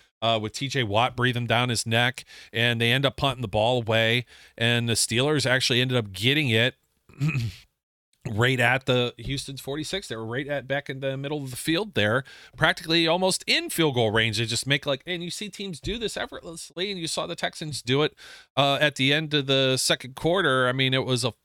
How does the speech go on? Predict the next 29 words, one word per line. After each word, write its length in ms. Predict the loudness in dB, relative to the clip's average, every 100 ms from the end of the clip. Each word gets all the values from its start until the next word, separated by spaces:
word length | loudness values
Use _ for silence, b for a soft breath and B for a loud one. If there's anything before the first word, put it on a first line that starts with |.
| _
forty-two 1000 | 0 2 4 2 0 -2 0 2 2 -2
yard 460 | 0 2 2 0
pass 360 | -2 -6 -6 -8
to 80 | -12
Nico 280 | -12 -12 -12
Collins. 520 | -8 -8 -8 -10 -10
Like, 160 | -8
those 180 | -6 -4
things 300 | -2 -2 -2
are 60 | -4
really 340 | -2 -2 0
inexcusable. 840 | -4 -6 -10 -10 -10 -6 -4 -4 B B B -4
It's 220 | -2 -2
why 640 | 0 2 4 4 2 -2 -6 _ -10
the 80 |
defense 520 | -6 -6 -4 -4 -6 -6
needs 200 | -6 -6
to 80 |
get 160 | -4 -4
fixed 360 | -4 -8 -6 -6
too. 200 | -6 -6
It's 120 | -6
why 280 | -4 -2 -2
everybody's 480 | -4 -6 -8 -8
P 340 | -10 -10 -8 -6
O'd 220 | -4 -4
on 160 | -6 -6
a 20 |
Monday. 600 | -8 -8 -6 -6 -8